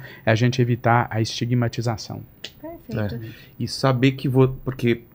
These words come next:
Speaker 3: esse programa tá sendo ao vivo agora, mas vai ficar... Vai ficar no Itu-, no YouTube. Então, você pode tá assistindo, pode tá passando por um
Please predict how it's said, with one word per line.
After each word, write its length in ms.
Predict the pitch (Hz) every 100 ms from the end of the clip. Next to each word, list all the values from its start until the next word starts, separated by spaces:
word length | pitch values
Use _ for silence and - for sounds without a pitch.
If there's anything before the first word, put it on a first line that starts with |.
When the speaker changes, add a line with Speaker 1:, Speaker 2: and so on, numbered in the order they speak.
| -
Speaker 3:
esse 140 | 110
programa 460 | 117 101 101 98 90 -
tá 100 | 95
sendo 320 | - 95 92
ao 100 | 95
vivo 200 | 90 90
agora, 340 | 95 95 104 120
mas 160 | 139
vai 100 | 151
ficar... 460 | - - 151 151 - - -
Vai 200 | - 117
ficar 260 | 110 - 127
no 100 | 131
Itu-, 220 | 131 131 113
no 140 | 131
YouTube. 320 | 143 135 110
Então, 180 | 95 107
você 220 | 123 131
pode 220 | 127 120 -
tá 100 | 117
assistindo, 480 | 120 - 101 107 131 - - -
pode 180 | 113
tá 100 | -
passando 320 | - 113 117 107
por 140 |
um 80 | 113